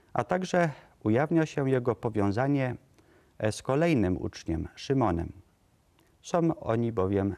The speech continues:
braćmi. Andrzej daje świadectwo wobec swego brata słowami:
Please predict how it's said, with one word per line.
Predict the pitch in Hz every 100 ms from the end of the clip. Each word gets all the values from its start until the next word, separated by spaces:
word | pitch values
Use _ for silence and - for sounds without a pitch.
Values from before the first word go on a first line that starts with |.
| -
braćmi. | 110 98 82 - 73 - _ _ _ _ _ _ _ _ - - - _ _ _
Andrzej | - 175 208 202 185 165 -
daje | 104 147 165
świadectwo | - 113 127 143 - 95
wobec | 98 104 -
swego | - 101 98
brata | 92 110 117 127
słowami: | 123 - 107 95 82 78